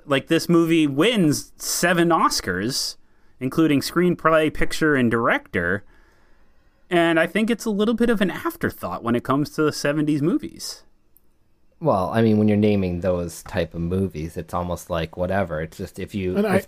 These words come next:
Speaker 2: if this
Speaker 3: I
Speaker 2: was
Speaker 3: think it
Speaker 2: seventh prize, you'd be happy.
Speaker 1: Yeah,
Speaker 3: I think it
Speaker 1: that's
Speaker 3: deser-, I think it deserves to be. Like, I know you guys like this, and it's a great movie,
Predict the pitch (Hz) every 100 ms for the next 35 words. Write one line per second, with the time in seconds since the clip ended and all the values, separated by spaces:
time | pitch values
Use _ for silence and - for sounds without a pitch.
0 | - 208 202 165 160 131 - 143 147 127
1 | - 120 95 92 101 85 90 110 120 -
2 | 73 - _ _ - - _ _ _ -
3 | 135 165 214 165 123 123 151 - 160 190
4 | 151 135 131 170 143 - 82 65 - -
5 | - _ _ - 127 147 156 131 120 117
6 | 139 - 120 - 120 120 110 139 170 104
7 | 131 175 104 107 139